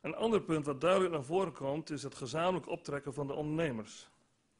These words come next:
Regelmatig wordt aangegeven dat de koopzondag alleen maar een succes wordt als een grote meerderheid meedoet. Gezien de cijfers die ik net genoemd heb, ligt daar wat de ChristenUnie betreft een punt van aandacht.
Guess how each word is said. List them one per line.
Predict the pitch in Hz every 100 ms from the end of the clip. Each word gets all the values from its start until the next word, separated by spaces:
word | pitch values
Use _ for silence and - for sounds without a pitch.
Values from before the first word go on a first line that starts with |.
| _ _ _ _ _ _ _ -
Regelmatig | 151 147 170 190 190 165
wordt | 185 143 135
aangegeven | 165 180 143 131 139 165 143
dat | 135
de | 127
koopzondag | 175 170 - 147 135
alleen | - 147 170
maar | 151
een | 131
succes | - 123 165 160
wordt | 127 135 135
als | 123
een | 123
grote | - 151 156 139
meerderheid | 147 160 139 131 127 -
meedoet. | 147 165 120 - - - _ _ _ _ _ _ _ _ _ _ _ - _
Gezien | - 131 143
de |
cijfers | 120 156 180 156
die | 131 135
ik | 143
net | 143
genoemd | - 147 170 170
heb, | 147 143 - -
ligt | 156 147
daar | 139 127
wat | 131 123
de | 123 - -
ChristenUnie | - 170 - 127
betreft | 120 120 127 120 -
een | 127
punt | - 139 131
van | 127 -
aandacht. | - 156 139 104 98 -